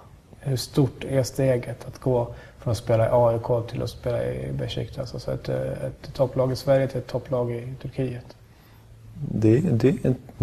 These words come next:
Speaker 2: det är ett steg. Det är, det är ett svårt, det, alltså det är ett stort steg, men det är väl, spelare är bättre individuellt, de är bättre en mot en och,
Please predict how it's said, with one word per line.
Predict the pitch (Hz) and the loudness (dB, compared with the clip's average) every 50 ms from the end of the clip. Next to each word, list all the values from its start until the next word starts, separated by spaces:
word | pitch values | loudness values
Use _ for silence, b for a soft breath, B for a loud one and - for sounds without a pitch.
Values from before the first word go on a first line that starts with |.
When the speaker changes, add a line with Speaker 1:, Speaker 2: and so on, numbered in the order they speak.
| 110 123 120 107 113 117 117 117 - - - - - - | 2 2 2 0 0 0 0 -2 -4 -6 -8 -8 -6 -4
Speaker 2:
det | - 107 107 110 107 117 147 | -2 0 2 4 6 6 6
är | 180 | 4
ett | - - | 4 0
steg. | - - - - 127 127 113 101 101 | -2 -2 2 6 6 8 8 8 8
Det | 110 120 123 120 | 8 10 10 10
är, | 113 110 - | 8 6 4
det | 110 107 107 | 2 4 4
är | 113 | 4
ett | - | 4
svårt, | - - 113 104 - - - - - - _ - - - | 4 4 2 2 2 0 -8 -12 -14 -18 _ -20 -8 -2
det, | - 117 113 | 0 0 2
alltså | 110 - - - | 2 0 2 4
det | 107 123 | 4 4
är | |
ett | 175 - | 4 4
stort | - - - 110 101 - - | 0 2 4 4 4 4 2
steg, | - - - 120 127 113 95 95 | -2 4 6 8 8 8 6 6
men | 101 98 98 95 - B B B B B B B B B B B B B B B B B B B B B B B B - - | 4 4 4 4 0 B B B B B B B B B B B B B B B B B B B B B B B B -4 4
det | - 113 | 8 10
är | 117 | 12
väl, | 117 117 113 110 110 110 113 - - - - - - - _ _ - - - - - - - | 12 12 10 10 8 6 2 0 -6 -8 -8 -8 -10 -12 _ _ -12 -10 -8 -8 -6 -6 -4
spelare | - - - - 120 113 110 110 110 | -4 2 8 10 12 12 12 12 12
är | 107 | 12
bättre | 107 104 101 104 110 107 - - 107 | 10 8 8 8 6 6 6 8 6
individuellt, | 107 98 101 98 92 98 95 98 98 98 - | 8 8 8 8 8 8 8 8 6 6 4
de | 104 104 | 6 6
är | 101 | 6
bättre | 92 107 104 - - - | 8 6 4 4 4 4
en | 95 95 | 6 6
mot | 95 92 92 95 - | 6 6 6 6 6
en | 90 92 92 92 90 90 90 | 6 8 8 8 6 6 6
och, | 90 92 90 90 87 - - | 6 6 6 6 4 2 -2